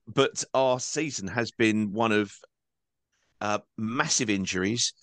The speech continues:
Um, we, we ended up with one, at one point, sixteen of the first team squad unavailable. I mean, I, I challenge anybody to, to be able to kind of deal with that in the, uh, in the championship and, and, and get away with it for very long. We most certainly didn't.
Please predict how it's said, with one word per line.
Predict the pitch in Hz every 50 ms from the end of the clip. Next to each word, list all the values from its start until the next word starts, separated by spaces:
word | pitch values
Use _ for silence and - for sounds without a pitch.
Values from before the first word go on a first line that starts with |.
| - - - _ _ - -
Um, | 98 101 101 101 98 98 98 101
we, | 104 110 107
we | 101 90 113 110
ended | 110 110 104 107 104
up | 107 - -
with | 104 95 98
one, | 113 110 113 - -
at | 110 98
one | 110 113 107
point, | 101 - 113 104 101 -
sixteen | - - - - - - - - - 120 117 113 107 104 104
of | 104 101
the | 104 95
first | - 117 107 104 - -
team | - 98 98 95
squad | - - - 101 95 85 87 87 87 87 - - - _ _ _ -
unavailable. | 110 110 101 92 98 87 85 76 - 55 - - _ _ _ _ _ _ _ -
I | 98
mean, | 98 95 90 - _ _ _ _ _ _ -
I, | 98 - - - - - -
I | -
challenge | - - 120 101 107 92 87 107
anybody | 107 107 95 82 82 82 80 80
to, | - 90 85 82
to | - - 85
be | - 92 92
able | 87 85 -
to | - 90
kind | - - 98 87
of | 85 -
deal | 104 101 95 90
with | 90 85 -
that | - 87 90 -
in | - 87 85 85
the, | 85 85 85 85 85 85
uh, | 82 - - - - - - -
in | 95 90
the |
championship | 90 - 123 107 101 - 95 90 85 - - - - 95
and, | 85 85 87 - -
and, | 90 92 -
and | - 95 82
get | - 98 92
away | 90 87 98 101 101
with | 92 80
it | 87 - -
for | 95 85
very | 80 87 85 85 90
long. | 87 90 92 95 95 78
We | 82 110 127 127 117
most | - 85 80 - -
certainly | - 90 85 - - 85 80 82 78 -
didn't. | 98 92 - - - 110 - -